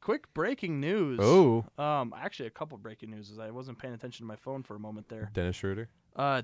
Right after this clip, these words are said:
Speaker 1: Dennis Schroeder has
Speaker 2: Yeah.
Speaker 1: been arrested on a mes-, a misdemeanor battery charge, uh, this morning. That's a Woj bomb.
Speaker 2: Yeah.
Speaker 1: That's, that's interesting. The Hawks are not projected to be very good this year, but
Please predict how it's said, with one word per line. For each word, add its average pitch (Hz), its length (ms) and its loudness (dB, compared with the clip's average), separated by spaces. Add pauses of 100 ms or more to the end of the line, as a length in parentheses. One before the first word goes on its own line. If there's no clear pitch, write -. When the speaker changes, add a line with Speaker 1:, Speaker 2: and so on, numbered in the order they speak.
Speaker 1:
Dennis 202 280 0
Schroeder 180 600 2
has 135 140 0
Speaker 2:
Yeah. 92 180 4
Speaker 1:
been 147 140 0
arrested 135 420 -2
on 123 160 0
a 117 60 -2
mes-, 120 340 -4
a 127 120 -6
misdemeanor 156 580 -2
battery 120 460 -2
charge, 110 600 -6
uh, 113 240 -6
this 107 200 -12
morning. 117 440 -4
That's 123 200 -8
a - 20 -6
Woj 127 340 -4
bomb. 113 320 -6 (240)
Speaker 2:
Yeah. 92 300 -6
Speaker 1:
That's, 180 380 -6
that's 165 200 -4
interesting. 120 440 -6
The 120 80 -2
Hawks 165 340 -2
are 127 40 -4
not 131 280 -2
projected 131 400 -6
to 120 60 -10
be 123 80 -2
very 117 240 -4
good 123 160 -6
this 131 160 -8
year, 113 100 -8
but 113 160 -10